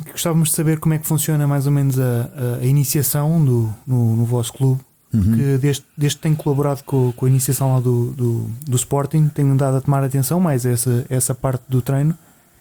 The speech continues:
Speaker 1: E tenho curiosi-, tenho curiosidade como é que se, como é que lidam com a, com a iniciação. Se é mais com o Nuno, se é mais com o Nuno Gonçalo, se é mais, se é mais com,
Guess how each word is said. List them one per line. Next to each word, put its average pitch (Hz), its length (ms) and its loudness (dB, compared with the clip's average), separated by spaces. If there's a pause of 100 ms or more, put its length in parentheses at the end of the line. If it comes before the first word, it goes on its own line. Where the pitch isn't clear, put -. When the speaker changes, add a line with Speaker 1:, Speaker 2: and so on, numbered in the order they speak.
(320)
Speaker 1:
E 160 180 2
tenho 180 160 2
curiosi-, 190 440 2
tenho 180 200 0
curiosidade 202 480 2
como 156 140 0
é 151 40 2
que 151 440 0
se, - 280 -6
como 170 160 0
é 165 60 0
que 165 140 -2
lidam 160 260 2
com 156 140 0 (140)
a, - 20 -4
com 147 160 -2
a - 20 2
iniciação. 156 500 0 (400)
Se - 160 -6
é 135 120 0
mais 135 160 0
com 143 140 0
o - 20 4
Nuno, 135 420 2
se - 100 -10
é 135 60 2
mais 127 140 0
com 123 100 -4
o 123 40 2
Nuno 127 120 4
Gonçalo, 156 460 0
se 156 140 -6
é 123 40 2
mais, 120 380 2 (500)
se - 140 -8
é - 20 2
mais 110 380 2
com, 110 480 0